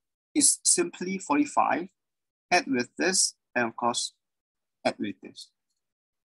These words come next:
right? I don't know what is this before and after concept. We don't need this part, actually,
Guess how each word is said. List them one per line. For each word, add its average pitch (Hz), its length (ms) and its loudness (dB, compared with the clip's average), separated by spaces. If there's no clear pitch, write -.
right? 175 240 0
I 131 80 8
don't 175 120 8
know 196 80 6
what 180 220 6
is 120 120 4
this 165 200 2
before 143 420 4
and 113 240 2
after 123 380 2
concept. 98 500 0
We 127 140 4
don't 135 200 6
need 139 200 2
this 113 160 0
part, - 260 -2
actually, - 260 -10